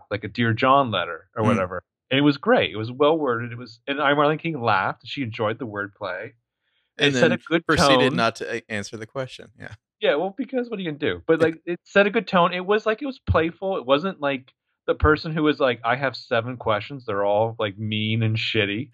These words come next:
Speaker 1: That,
Speaker 2: "I
Speaker 1: that
Speaker 2: have
Speaker 1: person
Speaker 2: seven
Speaker 1: came up.
Speaker 2: questions that are all burns."
Speaker 1: Or also, like, uh, "Can I show you my body art?"
Speaker 2: <laughs> Question number one, how dare you?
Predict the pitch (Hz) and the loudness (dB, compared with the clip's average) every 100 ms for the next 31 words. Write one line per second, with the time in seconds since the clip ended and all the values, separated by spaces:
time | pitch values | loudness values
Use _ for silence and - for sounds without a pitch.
0 | - 107 - 123 139 113 - 131 131 107 | -4 -2 2 4 4 2 2 0 0 0
1 | 107 117 - 127 113 110 104 104 104 _ | 0 0 -2 -10 -10 -6 -2 -2 -4 _
2 | 92 90 101 117 - _ _ _ _ _ | -6 -6 -8 -10 -16 _ _ _ _ _
3 | - 139 139 135 - 165 165 139 135 127 | 0 2 4 2 0 0 0 2 0 0
4 | 127 117 117 117 - _ _ _ - 127 | -2 0 2 0 -4 _ _ _ -2 -2
5 | 120 123 123 120 110 101 101 110 143 - | 2 2 2 -2 -2 -2 -2 -2 -2 -4
6 | 196 151 - 131 - 131 127 123 107 104 | -10 -8 -2 0 0 -2 0 0 0 -2
7 | 113 117 101 98 95 107 131 | -4 -8 -8 -6 -6 -6 -10